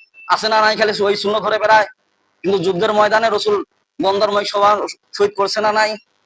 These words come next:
মার খাইছে না নাই? তাহলে মার খাওয়া নফল, মানে খাওয়া শেষে মিষ্টি খাওয়া সুন্নত, আর রসুল যে যুদ্ধের ময়দানে মার খাইছেন, তায়েফের ময়দানে ইসলাম প্রচারের জন্য মার খাইছেন,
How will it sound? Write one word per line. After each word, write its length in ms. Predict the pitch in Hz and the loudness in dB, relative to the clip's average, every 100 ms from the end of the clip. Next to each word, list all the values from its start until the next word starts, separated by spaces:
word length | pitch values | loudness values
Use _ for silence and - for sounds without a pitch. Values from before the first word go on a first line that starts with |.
| _ _ | _ _
মার 200 | - 202 | 0 2
খাইছে 280 | 202 185 185 | 2 0 0
না 120 | 214 | 0
নাই? 280 | 214 214 214 - _ _ _ _ _ - | 2 0 -2 -8 _ _ _ _ _ -4
তাহলে 100 | 190 | 0
মার 200 | 190 202 | 2 4
খাওয়া 440 | 202 214 220 202 - _ _ _ - | 6 6 6 2 -6 _ _ _ -2
নফল, 420 | 202 220 214 196 - _ _ 131 127 _ _ _ _ _ _ _ _ _ _ _ _ - - - - _ _ _ _ _ _ _ _ | 2 6 4 2 -10 _ _ -20 -20 _ _ _ _ _ _ _ _ _ _ _ _ -8 -8 -10 -16 _ _ _ _ _ _ _ _
মানে 140 | 175 190 | -2 0
খাওয়া 300 | - 220 233 | 2 4 4
শেষে 160 | 240 | 2
মিষ্টি 280 | 233 220 226 | 0 -2 0
খাওয়া 220 | 220 226 | 2 2
সুন্নত, 380 | 220 220 254 285 285 - _ _ - | 2 -2 0 0 -2 -18 _ _ -2
আর 140 | 185 | -2
রসুল 220 | 190 202 | 0 0
যে 100 | 208 | 0
যুদ্ধের 280 | 190 180 202 | -2 -2 -2
ময়দানে 300 | 196 196 196 | -2 -2 -2
মার 180 | 190 190 | -2 -2
খাইছেন, 240 | 190 220 | -2 -4
তায়েফের 340 | 202 185 185 185 | 0 0 0 -2
ময়দানে 260 | 180 185 | -4 -4
ইসলাম 240 | 180 190 185 | -4 -4 -6
প্রচারের 280 | 180 175 | -6 -6
জন্য 160 | 175 180 | -4 -2
মার 140 | 175 | -2
খাইছেন, 320 | 175 185 220 | -4 -6 -6